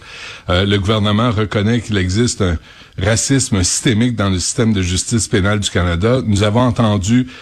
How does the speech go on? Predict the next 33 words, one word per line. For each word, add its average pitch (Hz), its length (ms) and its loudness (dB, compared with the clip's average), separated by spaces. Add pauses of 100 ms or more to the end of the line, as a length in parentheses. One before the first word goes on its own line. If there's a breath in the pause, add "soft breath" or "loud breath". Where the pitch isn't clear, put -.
les 95 140 2
Canadiens, 104 600 2
les 104 140 0
tribunaux 110 440 2
et 104 40 0
les 98 180 0
experts 117 300 -2
en 110 120 2
justice 95 380 -2
pénale 110 480 0
et 175 140 2
nous 113 220 2
avons 95 260 0
vu 104 160 0
les 107 160 2
preuves 104 400 0
de, 92 340 -2 (400 loud breath)
de 98 80 0
la 98 300 2
représentation 110 880 0
disproportionnée 110 960 0
des 92 260 0
Autochtones 123 500 0
ainsi 110 300 -2
que 107 100 -2
des 92 160 0
Canadiens 98 500 0
noirs 117 380 0
et 107 80 -2
des 98 140 0
membres 110 260 2
des 92 100 -4
communautés 104 720 0